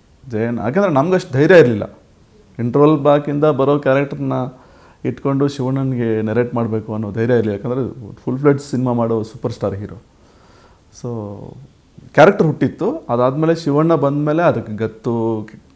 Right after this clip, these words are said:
ಅದೆಲ್ಲ ಬೇರೆ ಚೇಂಜ್ ಆಗೋಯ್ತು. ಶಿವಣ್ಣ ಬಂದ್ರೆ ನಾರ್ಮಲ್ ಆಗಿ ಇರ್ಬಾರ್ದು ಈ ಕ್ಯಾರೆಕ್ಟರ್ ಅಂತ ಮತ್ತೆ ಅದು ರೀವರ್ಕ್ ಮಾಡಿ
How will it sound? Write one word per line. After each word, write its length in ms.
ಅದೆಲ್ಲ 280
ಬೇರೆ 240
ಚೇಂಜ್ 320
ಆಗೋಯ್ತು. 540
ಶಿವಣ್ಣ 240
ಬಂದ್ರೆ 340
ನಾರ್ಮಲ್ 320
ಆಗಿ 100
ಇರ್ಬಾರ್ದು 340
ಈ 40
ಕ್ಯಾರೆಕ್ಟರ್ 360
ಅಂತ 200
ಮತ್ತೆ 280
ಅದು 140
ರೀವರ್ಕ್ 420
ಮಾಡಿ 280